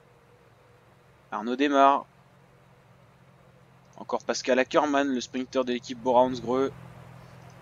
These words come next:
Deuxième sprinter de cette équipe avec aussi Sagan, mais qui n'est pas présent sur la course, je vous le rappelle. Alors,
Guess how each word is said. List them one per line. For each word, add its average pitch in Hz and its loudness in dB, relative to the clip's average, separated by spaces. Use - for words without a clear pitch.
Deuxième 120 -2
sprinter 127 -4
de 117 -4
cette - -6
équipe 107 -8
avec 107 -4
aussi 113 -6
Sagan, 127 2
mais 113 -4
qui - -10
n'est 120 -2
pas 139 0
présent 131 -2
sur - -2
la 127 2
course, 139 -6
je 131 -2
vous 123 -2
le 123 0
rappelle. 85 -2
Alors, 78 -4